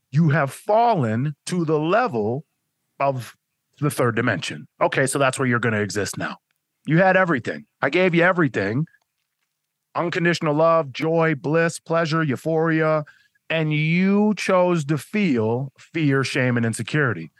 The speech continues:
That's what the devil, or that's what opposition, or that is what people who are not for humanity want you to feel. Because that is what lowers your vibration.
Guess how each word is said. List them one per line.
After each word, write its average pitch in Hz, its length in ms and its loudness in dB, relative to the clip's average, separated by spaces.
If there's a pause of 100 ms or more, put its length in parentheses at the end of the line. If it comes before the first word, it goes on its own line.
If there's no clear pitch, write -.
(160)
That's 127 340 -2
what 104 360 -2
the 107 80 0
devil, 123 580 -2 (280)
or 101 140 -2
that's 120 320 -2
what 110 260 -2
opposition, 110 840 -4 (240)
or 120 180 0
that 127 240 0
is 117 140 -4
what 117 200 -2 (180)
people 123 320 -4
who 113 180 -2
are 92 100 -2
not 117 280 0
for 107 220 -2
humanity 104 600 -2 (100)
want 92 320 -2
you 82 200 -6
to 90 80 -8
feel. - 420 -6 (380)
Because 151 340 0
that 208 320 2
is 123 140 0
what 120 140 -2
lowers 110 300 0
your 107 60 0
vibration. 104 640 -2